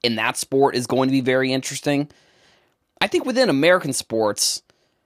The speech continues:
it almost feels like the, I don't know, it, it, the, the,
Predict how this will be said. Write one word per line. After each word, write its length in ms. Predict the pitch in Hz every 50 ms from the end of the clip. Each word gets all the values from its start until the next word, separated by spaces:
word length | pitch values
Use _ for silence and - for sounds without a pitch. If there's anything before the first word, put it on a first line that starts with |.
| _ _ _ _ _ _ _
it 140 | - 160 - -
almost 400 | 180 240 269 277 247 - - -
feels 300 | 175 180 175 175 156 143
like 520 | 139 135 135 131 127 127 120 - - - _ _ _ -
the, 680 | 131 120 117 135 131 127 123 123 120 117 117 117 113 110 - - - _ _ _ _ _ _ _ _ _ _ - - - _ -
I 100 | - 143
don't 140 | 135 123
know, 160 | 117 110 101 98
it, 160 | 95 - -
it, 180 | 104 - -
the, 240 | 123 135 147 147 - -
the, 520 | 135 131 151 147 143 139 139 135 123